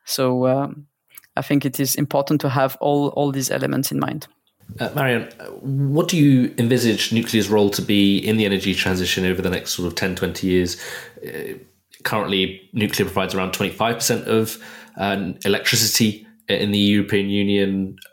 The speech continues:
Speaker 2: Do you see that share growing, falling, falling dramatically? Um,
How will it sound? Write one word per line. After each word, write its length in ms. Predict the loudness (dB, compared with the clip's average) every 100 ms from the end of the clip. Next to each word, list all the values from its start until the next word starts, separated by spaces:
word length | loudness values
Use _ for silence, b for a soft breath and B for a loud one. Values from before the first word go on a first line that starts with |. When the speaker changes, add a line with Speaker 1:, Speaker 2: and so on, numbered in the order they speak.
| _ -20 -20 -4
Speaker 2:
Do 100 | 2
you 140 | 2
see 160 | 4 2
that 160 | 0
share 280 | 0 0 -2
growing, 520 | 0 2 2 2 0
falling, 600 | 0 2 4 4 4 2 -2
falling 500 | 0 2 2 -2 -4
dramatically? 880 | -2 -2 -2 -4 0 2 4 2
Um, 760 | 0 0 0 0 -2 -2 -4